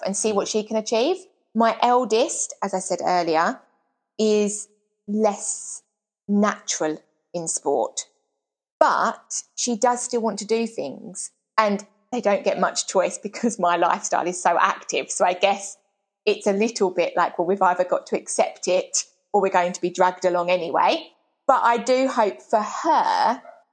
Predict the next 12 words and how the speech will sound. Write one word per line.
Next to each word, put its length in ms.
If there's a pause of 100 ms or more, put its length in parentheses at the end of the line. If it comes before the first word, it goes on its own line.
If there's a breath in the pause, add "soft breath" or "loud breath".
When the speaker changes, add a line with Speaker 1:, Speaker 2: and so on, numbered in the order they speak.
(360)
Speaker 1:
that 160
over 340
time 680 (240)
she 300 (120)
does 360
realise 560 (200)
how 260 (140)
good 240
exercise 540
makes 260
her 100
feel, 400